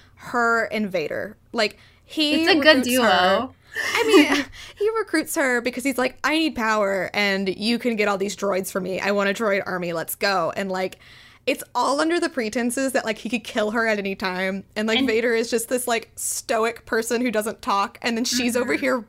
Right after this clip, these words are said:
Speaker 1: like, her mouth is going a mile a minute. <laughs>
Speaker 2: Yeah.
Speaker 1: Like
Speaker 2: And she's, like, she's so chaotic that she kind of en-,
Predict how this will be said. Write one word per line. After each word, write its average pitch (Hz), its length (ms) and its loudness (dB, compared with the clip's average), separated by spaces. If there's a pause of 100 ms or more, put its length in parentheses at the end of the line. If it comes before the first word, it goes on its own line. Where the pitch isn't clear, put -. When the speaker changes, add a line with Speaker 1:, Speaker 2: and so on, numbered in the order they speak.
Speaker 1:
like, 233 240 -2
her 269 120 0
mouth 208 360 0
is 240 100 -4
going 226 220 -2
a 220 40 0
mile 208 500 0
a 208 60 2
minute. 208 480 -2 (120)
<laughs> - 100 -20
Speaker 2:
Yeah. 226 480 2 (100)
Speaker 1:
Like - 80 -20 (480)
Speaker 2:
And 262 180 2
she's, 285 500 -4
like, 285 360 -4 (880)
she's - 360 -4
so 392 160 2
chaotic 262 680 -2
that 226 140 -2
she 247 140 -10
kind 214 240 -8
of 214 100 -10
en-, 214 240 -8